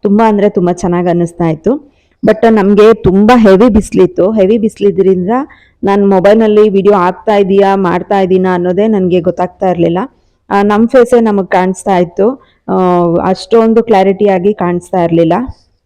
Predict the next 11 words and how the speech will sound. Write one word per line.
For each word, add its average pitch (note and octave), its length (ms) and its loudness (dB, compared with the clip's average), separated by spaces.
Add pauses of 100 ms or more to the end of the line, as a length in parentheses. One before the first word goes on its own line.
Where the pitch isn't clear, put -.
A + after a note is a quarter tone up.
(1800)
ತುಂಬಾ A3+ 200 0
ಬಿಸ್ಲಿದ್ದಿದ್ರಿಂದ F#3+ 720 2 (560)
ನಾವು, G3+ 540 0
ಆ, F#3+ 200 0
ಅಂತ F#3 160 0
ಏನ್ G3 240 2
ರಶ್ F#3 220 -2
ಇರ್ಲಿಲ್ಲ, F#3 320 0
ಬೇಗ F#3 280 0
ನೋಡಿ F3+ 300 0
ಆಯ್ತು. E3+ 300 -2